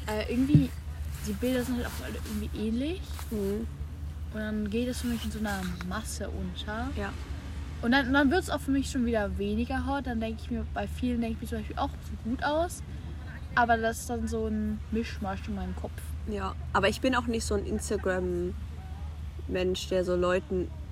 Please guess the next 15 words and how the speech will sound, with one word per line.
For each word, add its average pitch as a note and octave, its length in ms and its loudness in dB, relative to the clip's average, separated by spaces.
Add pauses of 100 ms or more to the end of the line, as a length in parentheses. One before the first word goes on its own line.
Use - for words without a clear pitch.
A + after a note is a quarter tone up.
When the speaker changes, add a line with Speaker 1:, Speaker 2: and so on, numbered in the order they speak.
(320)
Speaker 2:
folgt, F3+ 300 4 (180)
die F3+ 120 2
hot F3+ 240 -2
sind. D#3 360 -2 (1300)
Also F#3 200 4
ich F#3 180 2
muss G3 140 0
sagen, G3 380 6
hotten G3+ 440 0
Typen, F#3+ 640 -2
ich F3+ 120 -6 (520)
fol-, F#3+ 300 6
also F3+ 380 4 (680)
jetzt - 280 -2 (140)
so F3 280 2